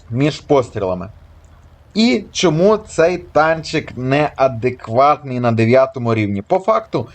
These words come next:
це машина восьмого рівня, яку натягнули на дев'ятий за рахунок бронепробиття базовим снарядом. По всім решту характеристикам це танк восьмого рівня. І так, базовий бронебійний у нас пробиває двісті п'ятдесят два, тисячу шістдесят летить,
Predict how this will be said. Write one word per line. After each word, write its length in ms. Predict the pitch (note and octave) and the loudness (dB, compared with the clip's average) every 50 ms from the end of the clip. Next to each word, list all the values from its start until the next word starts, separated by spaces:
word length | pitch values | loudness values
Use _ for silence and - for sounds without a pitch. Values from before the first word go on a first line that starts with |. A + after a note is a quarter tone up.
| - - _ _ _ | -20 -20 _ _ _
це 200 | - - F3+ E3+ | -2 0 2 2
машина 460 | D3+ C3 A#2+ - - D3 B2 A2 G#2 | 2 0 -4 -2 -2 -2 0 2 2
восьмого 520 | G2+ G2+ A#2 B2+ F3 - - D#3 C#3+ C#3+ C#3+ | 2 4 4 4 4 2 -2 -2 0 2 2
рівня, 320 | D3 D#3 E3+ F3+ G3 F#3+ | 2 0 0 0 0 0
яку 400 | D#3+ B2+ B2 A#2 - - F#3 E3+ | 2 2 0 0 0 0 0 2
натягнули 720 | D3 C#3+ B2+ A2+ - C#3+ C3 B2 C#3+ D#3 D#3+ C#3+ A#2+ A2 G#2+ | 2 2 0 2 0 -2 0 0 -2 -2 0 2 2 2 2
на 300 | G#2+ G#2+ A#2+ A#2 G#2 - - - _ _ _ | 2 2 2 2 2 0 -6 -16 _ _ _
дев'ятий 640 | A2 A2+ - - G#2 G#2 A#2 B2+ D3 - - G3+ E3+ | -2 0 0 2 2 4 4 4 2 2 -2 -8 -10
за 180 | A#2+ A#2+ B2+ | -2 0 0
рахунок 500 | - A#2+ - - D#3 D#3+ D#3+ D#3+ D#3 - - - - - - - | 0 0 -2 -4 -2 0 0 -2 -2 -4 -14 -20 -20 -20 -12 -2
бронепробиття 800 | A2 A#2+ B2+ D3+ D3+ C#3+ A#2 - B2 B2 A#2+ C3+ B2 B2+ D#3+ D#3 D3+ | 0 2 2 2 0 -2 -2 0 0 0 0 0 0 2 2 2 2
базовим 500 | A#2+ A#2+ B2 C3+ C3+ C3 B2+ B2+ B2 A#2 | 4 2 2 2 2 -2 -6 -8 -8 -8
снарядом. 540 | - - A#2+ A2 A2 G#2 G2 F#2+ G2 F#2 - _ _ _ _ | -6 -2 2 4 4 4 4 2 -2 -8 -10 _ _ _ _
По 100 | - D3+ | -2 -2
всім 440 | D3 D3 - - G3+ G3 D#3 C3 B2 | -2 -2 -4 -2 0 0 2 2 2
решту 380 | C3+ D#3 D3+ C#3+ - - B2 | 4 4 4 4 2 -6 -12
характеристикам 840 | A2+ - E3+ E3+ - - G#3+ G#3+ A#3 G#3 - A3 G3+ - D3 B2+ A2+ - _ _ _ _ _ _ | -4 -2 -2 -2 0 0 0 0 0 -2 -4 -4 -2 -2 -2 -2 -6 -12 _ _ _ _ _ _
це 180 | - F#3 F#3+ | 0 0 0
танк 420 | G3 G3 - C#3 D3 D#3 D#3 D3+ - _ _ _ _ _ | 2 2 0 0 0 0 -4 -10 -14 _ _ _ _ _
восьмого 540 | G#2+ A#2+ C#3+ D3+ D3+ - D3 C3+ B2+ A#2 | 0 2 2 2 0 -2 -2 0 2 2
рівня. 260 | A2 A2 F#2+ G2 F#2+ - - | 2 0 -2 -4 -8 -8 -4
І 100 | - F3+ | -4 -2
так, 280 | - F3 B2+ A2+ - | 0 2 0 0 0
базовий 380 | A#2 D#3 F3 F#3 E3+ F#3 F3 E3 | 2 2 2 2 0 -4 -6 -2
бронебійний 560 | D3 D#3 D#3+ D#3 D3 B2+ C3+ C3+ B2 A#2+ A#2 | -2 -2 -2 -2 -2 0 0 0 2 2 2
у 20 | A#2 | 2
нас 180 | A#2+ A#2 A#2 | 2 0 0
пробиває 420 | - - B2+ A#2+ A#2+ B2+ B2 A#2 A2+ | 0 -2 2 4 4 4 4 2 0
двісті 340 | A#2+ C3 D#3 D3+ - E3+ | -4 -6 -6 -4 -4 -4
п'ятдесят 380 | D#3 E3+ D3 D3+ D3+ - E3+ D3+ | -4 0 0 0 0 0 -2 -2
два, 300 | C3 B2+ C3 A#2+ A2 - _ _ _ _ _ _ _ | 2 2 2 0 0 -4 _ _ _ _ _ _ _
тисячу 480 | - F3 E3+ E3 - C3+ A2+ - - A#2 | 0 0 0 0 -2 -6 -6 -4 -6 -6
шістдесят 680 | A2 - - D3 B2 A2 A#2 B2+ B2 B2+ C3+ A#2 G#2+ G#2 | -6 -4 -4 -4 -4 0 -2 -2 0 2 0 0 2 0
летить, 400 | A2 - - - G3+ G3 G3 | -2 -2 0 0 0 0 0